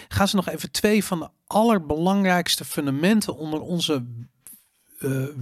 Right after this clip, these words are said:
welvaart wegrammen. Namelijk onze, eh, onze grondrechten gaan weg met die pandemiewet. En, eh, het pensioenstelsel, eh, wat ze, eh, wat ze gaan hervormen. Wat natuurlijk één grote diefstal is.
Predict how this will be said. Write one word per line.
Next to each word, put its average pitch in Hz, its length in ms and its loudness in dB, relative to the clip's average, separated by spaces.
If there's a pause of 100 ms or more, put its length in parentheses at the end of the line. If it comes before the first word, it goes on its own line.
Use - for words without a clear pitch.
welvaart 143 680 0 (100)
wegrammen. 127 600 2
Namelijk 135 260 -4
onze, 139 300 -2 (420)
eh, 143 220 -4
onze 151 200 2
grondrechten 202 680 2
gaan 143 200 -2
weg 139 220 0
met 131 100 -2
die 127 80 -8
pandemiewet. 202 760 2 (380)
En, 160 360 0
eh, 151 260 -2 (140)
het - 220 -12
pensioenstelsel, 135 920 2 (140)
eh, 135 400 -4
wat 139 160 -2
ze, - 140 2 (400)
eh, 135 360 -6 (400)
wat 156 140 -6
ze - 80 -2
gaan 135 140 2
hervormen. 113 540 0 (260)
Wat 143 140 0
natuurlijk - 340 0
één 180 160 2
grote 147 540 -2
diefstal 117 500 0
is. - 260 -2